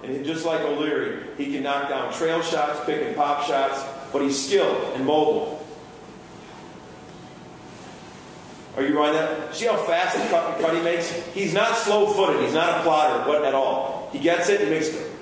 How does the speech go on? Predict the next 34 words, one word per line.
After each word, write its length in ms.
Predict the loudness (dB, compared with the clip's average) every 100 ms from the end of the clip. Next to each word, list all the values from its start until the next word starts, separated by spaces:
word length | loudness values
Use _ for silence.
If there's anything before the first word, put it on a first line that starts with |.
| -10 2
hard, 320 | 2 4 4
quick 280 | 4 4 4
cuts 240 | 2 2
right 200 | 0 0
in 60 | 0
front 180 | 0
of 120 | 0 -2
him. 60 |
Made 80 | -4
a 20 |
face 320 | -2 -2 -2 -2
cut 180 | -2
right 200 | -2 -4
there 420 | -2 0 0 -4 -8 -12 -16 -18 -8
and 100 | -4
was 100 | 0
able 260 | 0 0 0
to 40 |
finish 540 | -2 -2 -2 -4 -8 -12 -14 -16 -18 -18 -20 -10
right 240 | -4 -4 -2
there. 320 | -4 -4 -8 -12 -14 -16 -18 -18 -18 -16 -14 -2
Watch 300 | 2 2 2
him 100 | 0
right 140 | 0
here. 200 | 2 0
No 100 | -2
flash. 360 | -4 -4 -4 -4
You 80 | -4
don't 80 | -4
want 140 | -6
to 60 | -4
slow-mo 480 | -4 -2 -2 -2
this 240 | -2 -2 -4
one. 140 | -8